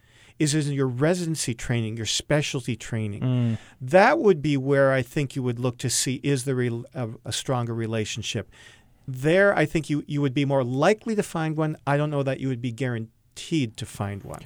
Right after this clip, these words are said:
Speaker 2: Well, this, this reminds me of a, another article that I read recently looking at hospitals
Speaker 1: Mm-hmm.
Speaker 2: and the,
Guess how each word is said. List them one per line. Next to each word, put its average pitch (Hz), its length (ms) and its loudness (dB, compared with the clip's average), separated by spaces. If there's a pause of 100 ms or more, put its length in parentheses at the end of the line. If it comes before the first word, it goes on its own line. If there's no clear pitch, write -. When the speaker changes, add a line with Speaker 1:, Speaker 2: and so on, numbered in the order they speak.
(120)
Speaker 2:
Well, 151 140 10
this, 170 260 4
this 160 320 2
reminds 123 400 4
me 123 80 6
of 113 80 2
a, 110 260 2
another 113 380 2
article 107 340 0
that 107 120 2
I 104 80 2
read 104 260 0
recently 104 460 -2
looking 107 320 -2
at 101 120 -4
hospitals - 840 -4
Speaker 1:
Mm-hmm. 135 260 0
Speaker 2:
and 113 360 2
the, 110 540 0